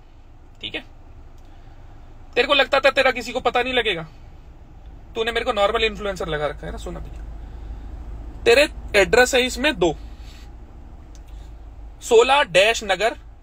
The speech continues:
फर्स्ट मेन स्ट्रीट, पोस्टल कोड फ़ाइव सिक्स ज़ीरो ज़ीरो सिक्स थ्री, रीजन द्वारका नगर, घर के पास में श्रीराम मेडिकल स्टोर स्ट्रीट,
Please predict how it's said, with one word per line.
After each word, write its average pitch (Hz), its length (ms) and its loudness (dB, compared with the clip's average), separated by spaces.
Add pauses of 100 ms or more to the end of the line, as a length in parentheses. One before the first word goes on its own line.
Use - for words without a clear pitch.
(300)
फर्स्ट 240 260 2
मेन 240 220 -2
स्ट्रीट, 240 420 -8 (800)
पोस्टल 285 440 4
कोड 269 300 6 (640)
फ़ाइव 240 220 4
सिक्स 269 300 -8
ज़ीरो 214 260 2
ज़ीरो 233 220 0
सिक्स - 300 -6
थ्री, 175 220 -6 (1400)
रीजन 247 380 0
द्वारका 185 340 4
नगर, 131 240 -8 (2000)
घर 175 160 4
के 254 120 0
पास 240 260 2
में 294 80 0
श्रीराम 247 420 0
मेडिकल 214 340 -2
स्टोर 254 420 -2
स्ट्रीट, 170 460 -10